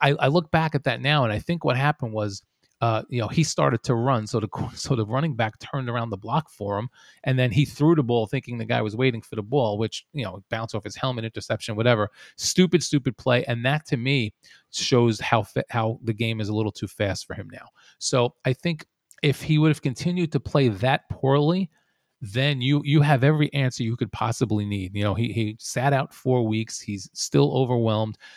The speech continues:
The team is in much better hands with any other quarterback on the roster. And, you know, you, you, you tip the scales towards screwing up the rest of the team if you leave him in there. Morale,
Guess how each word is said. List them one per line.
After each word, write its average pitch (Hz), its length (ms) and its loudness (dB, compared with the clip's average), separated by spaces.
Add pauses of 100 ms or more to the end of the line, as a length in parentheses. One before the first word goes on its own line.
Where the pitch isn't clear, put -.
(120)
The 117 80 -4
team 139 380 -2
is 120 180 -4
in 117 120 -2
much 113 380 -2
better 131 220 2
hands 120 400 0
with 104 280 0 (120)
any 156 240 0
other 110 160 -2
quarterback 101 500 0
on 101 80 -4
the 98 100 -4
roster. 98 460 -4 (340)
And, 120 340 0
you 117 160 2
know, 117 120 2 (600)
you, 120 180 2
you, 123 220 0
you 127 120 2
tip - 280 0
the - 100 -2
scales 127 480 2
towards 110 460 0 (220)
screwing 131 420 2
up 120 120 2
the 113 100 2
rest 131 240 2
of 120 60 4
the 98 60 4
team 104 300 -4
if - 120 -8
you 110 60 2
leave 110 180 2
him 110 140 -2
in 120 100 2
there. 95 220 -6
Morale, 120 680 6